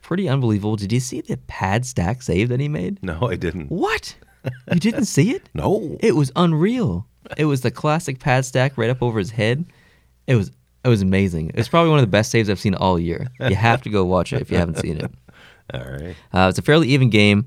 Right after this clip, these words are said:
Speaker 1: um, but L A made some costly mistakes, and, um, that sunk them a little bit. But, um, yeah, it's a big win for Boston. That was a very important win for Boston, actually. It, uh, means that they get to stay ahead of Montreal by,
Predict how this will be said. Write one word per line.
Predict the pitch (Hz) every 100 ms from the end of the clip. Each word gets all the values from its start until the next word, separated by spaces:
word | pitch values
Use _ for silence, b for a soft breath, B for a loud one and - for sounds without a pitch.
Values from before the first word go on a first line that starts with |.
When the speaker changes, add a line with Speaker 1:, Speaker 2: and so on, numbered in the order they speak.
| b b b -
Speaker 1:
um, | 90 87 87
but | -
L | 107 107
A | 101
made | 95 92
some | 85 87
costly | 90 87 - 90
mistakes, | 82 82 87 - - -
and, | 87 82 90 82
um, | 76 80
that | 95 110 -
sunk | 156
them | 147
a | 113
little | 92 87
bit. | 69 - -
But, | 92 87 - -
um, | 90 90 90 90 - _ -
yeah, | 127
it's | 123
a | 131
big | 127
win | 131
for | 117
Boston. | 104 104 92
That |
was | 92
a | 92
very | 107
important | 95 98 92
win | 92 87
for |
Boston, | - 71 - 78
actually. | - 85 131 b b b b
It, | 85 82 -
uh, | 80 82
means | 92 90
that | 90
they | 92
get | 87
to | -
stay | - 92
ahead | 95 90
of | 78
Montreal | 90 98 107 107
by, | 98 95 95